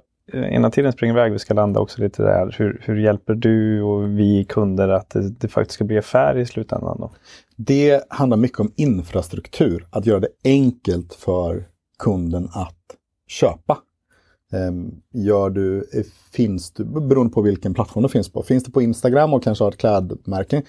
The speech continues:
Speaker 2: ja, men se till att det går att köpa direkt från Instagram. Det ska inte behöva gå någon annanstans. Jag såg mössan på en, på, på en modell. Jag vill ha den mössan. <laughs> Ge mig knapp så jag kan, så jag kan köpa den mössan nu och få den hemskickad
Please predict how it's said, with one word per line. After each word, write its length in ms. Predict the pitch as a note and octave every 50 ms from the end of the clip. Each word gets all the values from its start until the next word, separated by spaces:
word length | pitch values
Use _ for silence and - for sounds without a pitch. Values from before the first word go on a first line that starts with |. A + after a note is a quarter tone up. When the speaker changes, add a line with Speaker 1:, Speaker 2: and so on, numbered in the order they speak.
| - _ _
Speaker 2:
ja, 80 | - F#2
men 100 | F2+ E2+
se 100 | - F#2
till 220 | E2+ - - G2+
att 60 | D3+ D#3
det 60 | C3
går 100 | A#2 F#2
att 80 | -
köpa 380 | - - G#2 E2+ - - - D#3+
direkt 200 | B2 G#2+ F2 -
från 120 | - F2+
Instagram. 400 | F#2+ D3 F3+ E3+ - - - -
Det 60 | - -
ska 120 | - A2
inte 140 | F2 E2+ E2+
behöva 180 | F#2 B2 E3
gå 120 | F3 D3 A#2+
någon 140 | G2 E2+ D#2+
annanstans. 560 | F2 - - F3+ E3+ - - G1+ G1+ - - _ _ _ _
Jag 180 | - B2+ D3+ D3+
såg 200 | - D3+ C#3 C#3
mössan 400 | C#3 C3+ C3 - - B2 A2+ A2+
på 100 | - A#2+
en, 120 | A#2 A2+ - C3+ - C3 A#2+
på, 320 | - B2+ A#2 A2+ A2 G#2+ A2 -
på 80 | - A#2
en 80 | A2 A2+
modell. 300 | A2 G#2 G#2 G#2 G2+ G2 - _ _ _ _
Jag 220 | G#2+ B2 C3+ C3
vill 80 | B2 A#2+
ha 180 | G#2+ A#2 A2
den 180 | G#2 G#2 G2 G2+
mössan. 380 | G2+ G2+ F#2+ - - G2 F#2+ - - C#3 - - _ _
<laughs> 320 | _ _ _ - - _
Ge 240 | - - A#2+ B2+ B2+
mig 160 | B2+ B2 A#2+
knapp 320 | - - C3 A#2+ - -
så 120 | - - G#2+
jag 100 | G2 -
kan, 400 | G#2+ G2 G2 F#2+ - - A#2 A#2+
så 140 | - - - - B2
jag 100 | G#2+ -
kan 140 | A2 G2+
köpa 420 | F#2 - - C3+ A2+ F#2+ - C#3+ C3+
den 200 | A2 F#2 F2 F#2
mössan 340 | F#2 F2 - - F2+ E2+ F2+
nu 180 | A2+ B2+ G2+
och 100 | F2+ -
få 80 | - F#2
den 120 | F2 F#2
hemskickad 600 | G2 G2 F#2+ F#2 - B2+ B2 - - - - -